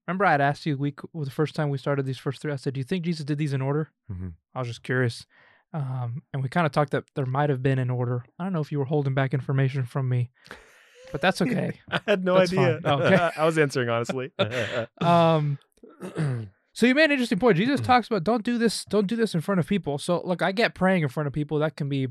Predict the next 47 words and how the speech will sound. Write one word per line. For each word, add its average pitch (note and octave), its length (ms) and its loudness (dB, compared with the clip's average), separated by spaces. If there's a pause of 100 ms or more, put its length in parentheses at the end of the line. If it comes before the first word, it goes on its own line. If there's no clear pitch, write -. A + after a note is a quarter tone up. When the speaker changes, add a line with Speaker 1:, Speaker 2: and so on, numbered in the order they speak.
(180)
Speaker 1:
you F3+ 120 -6
can D#3+ 140 -2
make D3+ 160 0
that D3 120 2
a B2+ 40 -2
very C#3 180 0
obvious B2 420 -2
thing. B2 220 -4
You F#3+ 80 -6
can C3+ 320 -6
kind D#3+ 200 -2
of A#2+ 120 -6 (380)
show F3+ 320 2
that C#3 160 0
you're C#3+ 80 2
giving D3 320 0
a B2+ 60 -6
lot C#3 240 2
in C#3 60 -8
front C3+ 180 -2
of A#2+ 80 -4
people, C3+ 260 -2
but B2 260 0
Speaker 2:
Mm-hmm. G#2+ 260 -10 (720)
Speaker 1:
help F3 200 -4
me F3 140 0
out, C#3 160 0
guys. C3+ 260 -2
What D3 200 0
is D3+ 160 -2
this? D#3+ 380 -2 (680)
H-, - 180 -12
how D#3 200 -6
do F#3+ 100 -4
I, C3+ 200 0 (640)
how E3+ 140 -2
do G#3+ 80 2
I F3 120 4
boast D3+ 460 0
in, C3+ 200 -2 (240)
in C#3 180 -2
fasting C#3 480 -4
in B2 60 -6
front C#3 180 -4
of B2+ 80 -4
other C3+ 160 0
people? - 380 -10